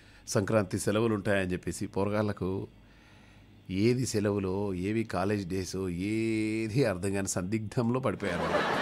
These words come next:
ఎప్పుడన్నా పెట్టుకొని ఏంది అని చెప్పేసి. అయితే మొన్న, ఆ,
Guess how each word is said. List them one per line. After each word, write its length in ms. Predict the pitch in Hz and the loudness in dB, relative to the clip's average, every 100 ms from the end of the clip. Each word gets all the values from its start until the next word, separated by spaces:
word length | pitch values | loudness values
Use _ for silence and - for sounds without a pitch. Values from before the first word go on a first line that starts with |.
| - - - - - - - - - - - - - - - - | 0 -2 -2 -4 -4 -4 -6 -8 -8 -12 -12 -14 -14 -18 -12 2
ఎప్పుడన్నా 420 | 120 135 143 143 | 4 6 6 6
పెట్టుకొని 420 | 131 127 - 127 135 | 6 4 4 4 4
ఏంది 440 | 107 101 98 95 | 4 2 2 0
అని 100 | 80 | -2
చెప్పేసి. 360 | 76 82 - - | -6 -8 -8 -4
అయితే 180 | 110 127 | -4 -4
మొన్న, 480 | 107 - 80 58 - - - - - - - - - - - - | -2 -2 -2 -4 -8 -16 -20 -20 -18 -16 -18 -20 -20 -20 -16 -8
ఆ, 300 | - - | -6 -6